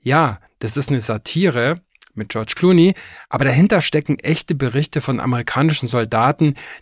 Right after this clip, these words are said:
die Eingebungen hatten, die instinktiv in Sekunden oder Bruchteile von Sekunden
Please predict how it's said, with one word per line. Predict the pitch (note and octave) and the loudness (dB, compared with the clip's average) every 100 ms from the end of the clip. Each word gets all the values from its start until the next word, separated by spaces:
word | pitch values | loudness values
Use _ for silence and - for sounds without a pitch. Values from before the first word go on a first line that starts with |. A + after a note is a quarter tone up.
| - | -2
die | C3+ B2+ | -2 0
Eingebungen | - B2+ F#3 D3+ A2+ A2+ A2+ A2 A2 - | 0 4 6 4 0 -4 -4 -4 -4 -4
hatten, | A#2+ A2 | -8 -4
die | C#3+ - | -4 0
instinktiv | F#3+ G#3 - C3+ A#2+ - E3+ G#3+ A3 - - - - - _ - | 2 2 0 -2 -2 -4 0 2 0 -6 -20 -20 -20 -20 _ 0
in | E3 D#3 - | 4 4 2
Sekunden | C#3 - C3+ - G#3 A#3+ - | -6 -6 -6 2 4 4 2
oder | E3 C#3 | -2 -2
Bruchteile | - F#3 G3+ F3 D#3+ | 0 0 2 2 2
von | D3 D3+ C#3+ | 2 0 0
Sekunden | C#3+ - E3+ F3+ - E3 | -2 0 2 2 0 0